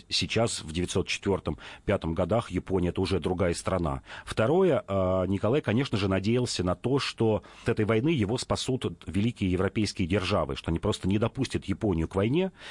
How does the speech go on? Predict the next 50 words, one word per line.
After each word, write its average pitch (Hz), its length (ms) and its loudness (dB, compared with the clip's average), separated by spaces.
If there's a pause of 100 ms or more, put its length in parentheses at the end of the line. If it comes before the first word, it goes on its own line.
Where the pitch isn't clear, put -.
(120)
Это 90 220 0
в - 60 -10
первую 98 300 2
очередь 87 260 0
Германия 107 500 2
и - 140 -2
Англия. 73 640 -2
Из-за 101 180 0
того, 110 240 0
что 90 580 0
японцы 104 420 0
тоже 87 260 0
хотели 85 340 0
принимать 90 480 0
в 76 100 -6
дележе 87 360 0
Китай, 147 380 0
как 147 180 0
я 127 80 4
уже 117 120 0
сказал, 110 480 0 (380)
и 101 240 0
это 110 300 0 (120)
якобы, 101 540 0
как - 220 -4
казалось 92 440 0
Николаю, 139 540 2 (320)
а, 92 200 2
не 104 160 4
нужно 98 260 2
ни 95 140 2
немцам, 117 540 0
ни 98 120 0
англичанам, 87 760 -2
что - 160 -4
они 101 160 2
не 127 120 2
допустят 117 440 -2
туда 82 200 -2
японцев, 78 500 -4
скажут: - 300 -2
«Оставайтесь 92 440 -2
в - 40 -10
своих - 260 -2
портах, 165 400 -2
сидите 123 360 -4
там, 92 200 0
никуда 107 200 0
не 104 80 0
выходите». 95 520 -6